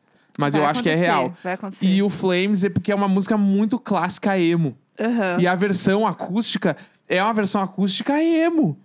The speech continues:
Speaker 1: Que é a música violãozinho, e aí no refrão entra uns violino bonito e uns piano.
Speaker 2: Aham.
Speaker 1: Sério, eu,
Speaker 2: É
Speaker 1: eu tenho
Speaker 2: tudo.
Speaker 1: certeza. E ano que vem, ou no final desse ano, vai sair o disco novo da Avril Lavigne. E aí o bicho vai ser louco, porque o Mold Sun vai cantar também.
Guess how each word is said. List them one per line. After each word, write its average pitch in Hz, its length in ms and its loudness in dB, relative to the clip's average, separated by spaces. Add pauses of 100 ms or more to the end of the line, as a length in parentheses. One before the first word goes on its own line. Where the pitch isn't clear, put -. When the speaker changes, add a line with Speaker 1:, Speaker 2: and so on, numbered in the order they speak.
(260)
Speaker 1:
Que 202 120 0
é - 40 2
a 202 80 2
música 214 240 0
violãozinho, 214 680 2
e 254 100 2
aí 226 140 2
no 226 80 2
refrão 214 480 0
entra 233 260 2
uns 208 320 0
violino 185 560 2
bonito 175 520 0
e - 20 2
uns 190 160 0
piano. 190 560 0 (200)
Speaker 2:
Aham. 247 120 0
Speaker 1:
Sério, 214 400 0 (180)
eu, 170 120 0
Speaker 2:
É - 20 2
Speaker 1:
eu 196 220 2
tenho - 20 0
Speaker 2:
tudo. 214 100 2
Speaker 1:
certeza. 214 380 0
E 202 140 2
ano 214 160 0
que 226 100 -2
vem, 180 480 0
ou 190 300 0
no 220 80 2
final 180 240 0
desse 175 240 -2
ano, 180 120 0
vai 180 160 0
sair 185 200 -2
o 175 40 -2
disco 170 180 -6
novo 170 180 -2
da 170 60 2
Avril 151 120 0
Lavigne. 170 380 -4 (180)
E 175 100 0
aí 160 280 2
o - 20 -2
bicho 175 160 -2
vai 170 100 0
ser 202 140 -2
louco, 208 240 -2
porque - 140 -2
o 170 60 2
Mold 165 200 0
Sun 165 140 -4
vai 185 120 -2
cantar 185 300 -2
também. 190 400 -2